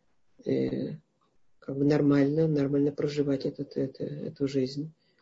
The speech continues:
И нормально функционировать, нормально существовать. Себя не, э, унич-, уничтожать, и не, не, не прижимать слишком, и не,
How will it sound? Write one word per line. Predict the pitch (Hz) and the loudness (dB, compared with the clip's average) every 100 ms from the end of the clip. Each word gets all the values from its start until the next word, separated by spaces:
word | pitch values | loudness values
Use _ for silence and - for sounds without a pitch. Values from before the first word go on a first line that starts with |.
| _ | _
И | 143 | 2
нормально | 143 135 139 139 | 4 6 6 4
функционировать, | 156 156 147 139 127 | 0 -2 2 2 2
нормально | 135 139 139 | 2 2 2
существовать. | 165 160 - 240 339 - - _ _ - | 0 -2 6 8 8 6 -2 _ _ -6
Себя | 147 156 180 | 4 6 6
не, | 151 160 165 - _ _ | 8 6 4 -2 _ _
э, | 123 131 | 0 2
унич-, | 135 143 147 - 135 | 4 4 4 2 4
уничтожать, | 143 143 - 135 143 208 220 | 6 4 4 2 8 8 10
и | 165 | 6
не, | 147 139 | 8 8
не, | 139 139 139 | 8 8 6
не | 135 | 4
прижимать | 139 139 135 131 151 175 | 2 0 2 2 2 2
слишком, | - 190 - 190 170 | 2 2 4 2 6
и | 143 | 6
не, | 143 139 | 6 6